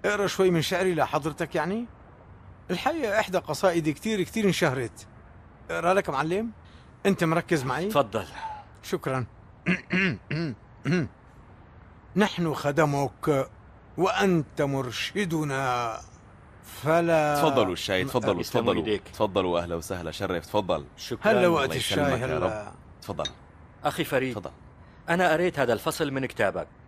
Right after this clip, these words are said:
Speaker 2: ممتاز كتير، مثل الفصل الأول. متأكد إنه شغلك ممتاز.
Speaker 3: <laughs> شكرًا، هذا من ذوقك سيد راستين.
Speaker 2: آه، العفو. برأيك إمتى رح تنهي كتابك وتقدر تسلمنا إياه مشان الطباعة؟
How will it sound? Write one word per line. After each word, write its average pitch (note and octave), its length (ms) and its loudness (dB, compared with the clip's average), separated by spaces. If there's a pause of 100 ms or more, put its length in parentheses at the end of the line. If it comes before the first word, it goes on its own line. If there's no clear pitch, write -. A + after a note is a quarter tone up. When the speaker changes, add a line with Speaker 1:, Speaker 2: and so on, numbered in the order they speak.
(300)
Speaker 2:
ممتاز B2 720 2
كتير، D#3+ 420 0
مثل D#3 220 -4
الفصل D3 300 -4
الأول. G2+ 380 -2 (200)
متأكد A#2+ 460 -2
إنه C3 160 -2
شغلك D#3 340 0
ممتاز. G#2+ 520 0 (680)
Speaker 3:
<laughs> - 560 -8
شكرًا، A2 280 0
هذا G#2+ 280 0
من G2+ 160 2
ذوقك G#2 340 0
سيد F#2+ 280 0
راستين. F#2 540 -2 (160)
Speaker 2:
آه، C3+ 480 2
العفو. D#3 380 0 (340)
برأيك F#3+ 420 2
إمتى G3 200 -2
رح D#3 120 -2
تنهي D3+ 280 -6
كتابك F3 420 -2
وتقدر D#3 300 0
تسلمنا D3+ 440 -2
إياه E3 160 4
مشان C#3+ 260 0
الطباعة؟ F#2+ 460 0